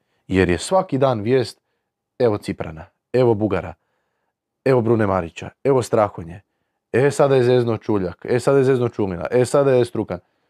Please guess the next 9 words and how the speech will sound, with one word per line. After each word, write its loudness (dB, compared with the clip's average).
Stalno -2
neki -4
vrag. -8
I -6
baš -2
mogu 2
ti -4
reći 2
da 2